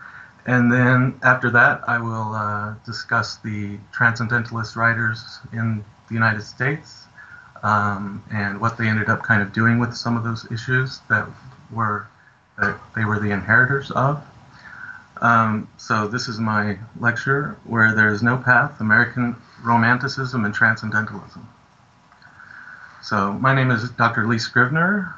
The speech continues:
I'm a former lecturer in English at the American University. Um, I have a P H D from the University of London, uh, from two thousand eleven, and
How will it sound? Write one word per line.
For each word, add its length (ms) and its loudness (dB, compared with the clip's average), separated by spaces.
I'm 320 0
a 200 -8
former 240 -2
lecturer 680 0
in 80 -4
English 320 -2
at 180 0
the 60 -6
American 360 4
University. 580 0
Um, 400 0
I 180 4
have 200 2
a 340 -4
P 120 -2
H 180 -6
D 140 0
from 420 0
the 80 -4
University 400 0
of 140 -2
London, 500 0
uh, 220 0
from 380 -8
two 120 -6
thousand 320 2
eleven, 500 -2
and 560 0